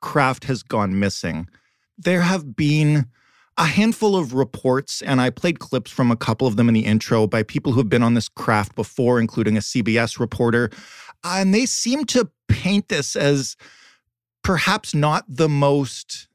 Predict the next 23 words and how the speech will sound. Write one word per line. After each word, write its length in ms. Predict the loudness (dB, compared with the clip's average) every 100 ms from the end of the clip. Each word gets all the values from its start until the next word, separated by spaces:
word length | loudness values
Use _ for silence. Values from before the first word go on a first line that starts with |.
| _ -8
technologically 880 | -6 -2 0 2 2 -2 -2 0
advanced 600 | 0 0 0 0 -2 -8 -6
expedition. 1120 | -6 -6 -6 -2 0 0 0 0 2 -2 -6 _
What 320 | -4 0 2
do 100 | 2
we 160 | 2 2
know 340 | 4 2 2
from 240 | -2 -8
people 300 | -4 -4 -4
who 160 | -2 0
are 80 | 0
not 520 | 0 0 0 0 -4 _
OceanGate 840 | -2 -2 0 0 0 0 -2 -8 -20 _ -4
about 540 | -2 2 2 2 -2
the 80 | -4
viability 840 | -2 0 0 0 0 0 2 0
of 100 | 0
these 180 | 0 0
expeditions 560 | -2 -2 -2 0 0 2
and 200 | 2 2
the 80 |
risk 440 | 0 0 0 0 -8
here 460 | -6 -4 -4 -6